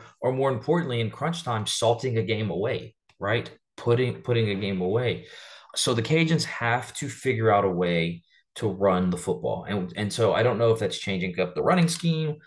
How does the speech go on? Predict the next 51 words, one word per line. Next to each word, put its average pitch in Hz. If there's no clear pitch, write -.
I 104
don't 107
know 98
if -
that's 95
making 90
substitutions 107
along 98
the 85
offensive 123
front 135
with 113
the, 98
the 98
way 98
that, 90
the 95
way 101
plays 135
are 127
called. 120
That's 139
the 127
one 101
thing. 87
Again, 98
they -
ha-, -
they 90
can't -
abandon 135
the 143
run 101
as 90
bad 101
as 107
it 92
was 92
last 87
week. 87
You 92
can't 101
abandon 90
it. 71
You 92
gotta 90
stick -
with 80
it. -
And 123
then 120